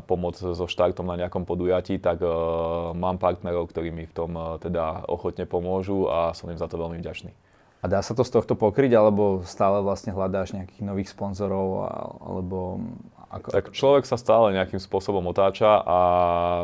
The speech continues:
Speaker 1: stále, stále treba hľadať, e, nových ľudí, ktorí sú ochotní, e, podporiť teda športovca.
Speaker 2: Do akej miery je, e, tento dlhý triatlon o psychic-,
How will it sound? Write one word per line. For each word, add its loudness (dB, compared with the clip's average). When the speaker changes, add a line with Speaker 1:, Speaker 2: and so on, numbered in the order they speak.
Speaker 1:
stále, 2
stále 2
treba -2
hľadať, -2
e, 0
nových -6
ľudí, -4
ktorí -4
sú -6
ochotní, -8
e, -8
podporiť -6
teda -6
športovca. -8
Speaker 2:
Do 6
akej 2
miery 4
je, 4
e, -8
tento 0
dlhý 2
triatlon 0
o -4
psychic-, -4